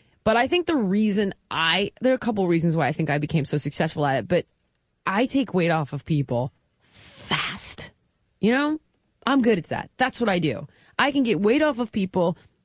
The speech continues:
and make sure they're perfectly healthy,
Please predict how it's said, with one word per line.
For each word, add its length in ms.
and 300
make 240
sure 180
they're 140
perfectly 380
healthy, 460